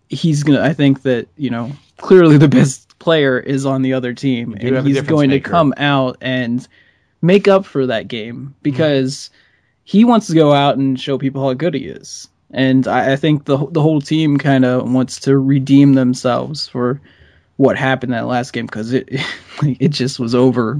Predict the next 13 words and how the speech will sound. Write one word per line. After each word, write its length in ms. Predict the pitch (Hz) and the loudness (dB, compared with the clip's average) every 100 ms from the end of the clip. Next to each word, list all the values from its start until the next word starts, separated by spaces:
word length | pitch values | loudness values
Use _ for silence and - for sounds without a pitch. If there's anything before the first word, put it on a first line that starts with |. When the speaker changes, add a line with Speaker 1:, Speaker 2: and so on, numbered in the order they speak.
| 139 | -8
Speaker 1:
so 180 | - 165 | 0 0
fast. 600 | 131 135 117 101 - - | 2 0 0 -4 -10 -10
It 140 | 117 - | -10 -6
Speaker 2:
Yeah, 260 | 92 87 85 | -6 -8 -8
that 140 | 101 | -8
was, 220 | 98 98 98 | -6 -6 -2
that 80 | 110 | -2
was 100 | 110 | -2
disappointing 480 | 113 - 113 98 | -6 -4 -2 -2
for 120 | 87 85 | -4 -4
them. 240 | 82 78 _ | -4 -6 _
Speaker 1:
Mm-hmm. 220 | 123 113 - _ _ _ _ - - | -8 -8 -10 _ _ _ _ -20 -10
Speaker 2:
Uh, 60 | - | -2